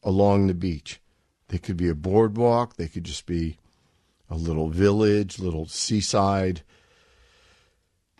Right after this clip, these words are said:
places where people go to eat as families, little shops. But every seaside village from Key West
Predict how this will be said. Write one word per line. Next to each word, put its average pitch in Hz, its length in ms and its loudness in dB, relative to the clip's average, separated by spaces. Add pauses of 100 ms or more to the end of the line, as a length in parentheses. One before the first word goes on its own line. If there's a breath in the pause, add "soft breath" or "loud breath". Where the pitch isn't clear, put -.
(120)
places 147 800 4
where 110 160 2
people 107 300 -2
go 110 200 2
to 107 120 0
eat 123 340 0 (300)
as 98 220 -4
families, 123 920 2
little 87 280 -6
shops. 120 760 2 (240)
But 127 140 -6 (120)
every 135 640 4 (640)
seaside 113 880 2
village 101 720 0 (680)
from 95 340 -2
Key 123 280 2
West 110 600 0